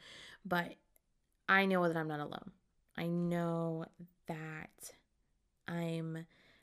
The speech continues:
not the only one who needs to hear these things. So, all right. <laughs> I literally, okay. I'm gonna just throw this out here too. So day fourteen of, of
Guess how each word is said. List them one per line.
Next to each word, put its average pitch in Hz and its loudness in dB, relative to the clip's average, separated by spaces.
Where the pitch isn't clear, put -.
not 196 6
the 175 0
only 170 0
one 165 0
who 180 0
needs 165 -4
to 165 -4
hear 156 -4
these 156 -10
things. - -12
So, - -6
all 170 -4
right. 147 -2
<laughs> - -2
I 190 6
literally, 196 2
okay. - -6
I'm 190 2
gonna 220 4
just 214 2
throw 196 4
this 185 6
out 160 -2
here 156 -2
too. 123 -6
So 170 0
day 220 6
fourteen 247 2
of, 175 0
of 165 -2